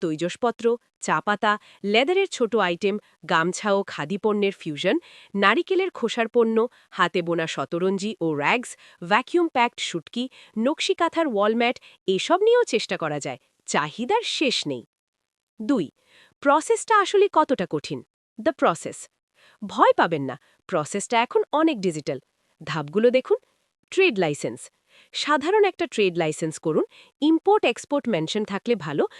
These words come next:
না থাকলেও শুরু করা যায়। ই টিন ও বিন, এগুলো অনলাইনে ফ্রিতেই করা যায়। ব্যাংক অ্যাকাউন্ট। ব্যবসার নামে একটা কারেন্ট অ্যাকাউন্ট খুলুন। ইআরসি, অর্থাৎ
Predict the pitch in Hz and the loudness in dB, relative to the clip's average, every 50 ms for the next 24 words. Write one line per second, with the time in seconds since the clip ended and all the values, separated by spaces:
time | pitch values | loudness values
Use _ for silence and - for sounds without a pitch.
0 | - - - 294 311 339 370 - - 370 370 - 370 415 427 - - 277 190 175 | -14 -2 2 4 6 6 4 2 0 -2 2 4 4 4 4 2 2 0 0 0
1 | - 156 147 147 139 156 127 - _ _ _ _ _ _ _ _ _ _ _ _ | -2 -2 -4 -4 -4 -6 -8 -10 _ _ _ _ _ _ _ _ _ _ _ _
2 | _ - 247 262 302 320 - - 381 453 554 _ _ _ - 302 285 214 202 226 | _ -4 0 2 2 2 4 6 6 6 6 _ _ _ 0 0 0 0 0 2
3 | 247 185 139 127 - _ _ _ _ _ _ _ _ _ - 339 370 359 427 466 | 2 2 0 -2 -8 _ _ _ _ _ _ _ _ _ 0 0 2 4 4 4
4 | 480 - - 226 226 226 240 254 269 277 285 339 440 - - - 359 330 247 220 | 4 4 4 2 2 4 2 2 2 2 4 2 2 0 2 4 4 4 6 2
5 | 196 175 - 160 151 151 143 156 135 - _ _ _ _ _ _ _ _ _ _ | 0 0 0 -2 -2 -2 -4 -6 -8 -8 _ _ _ _ _ _ _ _ _ _
6 | _ - 214 220 320 294 262 208 226 196 - 139 101 80 - - _ _ _ _ | _ -10 2 4 4 4 4 0 -2 -4 -4 -6 -8 -8 -12 -18 _ _ _ _
7 | _ _ _ - 180 190 175 175 175 - - 349 392 381 359 370 339 269 170 233 | _ _ _ -10 -2 0 0 0 0 -2 2 2 4 6 6 6 6 4 2 2
8 | 330 - - 277 - - 381 - _ - 320 302 330 370 330 - 190 - 165 151 | 0 -2 -4 -6 -4 -4 -6 -4 _ 0 2 4 4 4 2 0 0 -2 -2 -2
9 | 151 - - - 180 147 135 110 - _ _ _ _ _ _ _ _ _ _ _ | -2 -4 -6 -6 -4 -4 -4 -6 -8 _ _ _ _ _ _ _ _ _ _ _
10 | _ - 269 311 330 339 269 208 175 160 - - - 165 220 440 _ _ _ _ | _ 0 4 6 6 8 6 6 2 0 -2 -4 -4 -2 -2 -2 _ _ _ _
11 | - 185 160 151 - - 180 247 - | -4 -4 -4 -4 -6 -4 -4 -4 -4